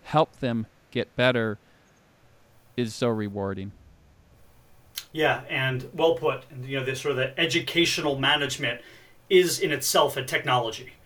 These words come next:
Speaker 2: It's, we don't just need medicine, we need education in the management and if we advance in that area, it seems like we'll be doing more than enough, hitting enough singles and doubles to bat four hundred,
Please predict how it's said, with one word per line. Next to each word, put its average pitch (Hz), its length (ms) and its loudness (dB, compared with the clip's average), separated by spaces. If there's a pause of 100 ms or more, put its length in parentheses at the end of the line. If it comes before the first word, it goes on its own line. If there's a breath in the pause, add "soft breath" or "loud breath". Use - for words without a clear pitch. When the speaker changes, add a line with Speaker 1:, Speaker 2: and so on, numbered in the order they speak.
(140)
Speaker 2:
It's, - 280 -14
we 147 120 -4
don't 147 160 2
just 165 260 0
need 156 180 0
medicine, 120 440 -2
we 131 100 -4
need 127 260 -4
education 143 600 -2
in 123 80 -4
the 127 80 -4
management 127 600 -2 (380 loud breath)
and 127 180 -2
if 127 100 -4
we 135 120 0
advance 139 400 2
in 135 100 -4
that 147 220 2
area, 131 380 0
it - 100 -10
seems 135 280 -6
like 123 240 0 (320 loud breath)
we'll 139 100 -4
be 139 80 0
doing 131 460 0
more 143 200 2
than 131 140 -2
enough, 123 480 0
hitting 139 440 2
enough 135 280 -2
singles 135 300 -2
and 131 100 -2
doubles 127 340 0
to 131 120 -4
bat 127 320 0
four 135 220 -4
hundred, 127 360 -4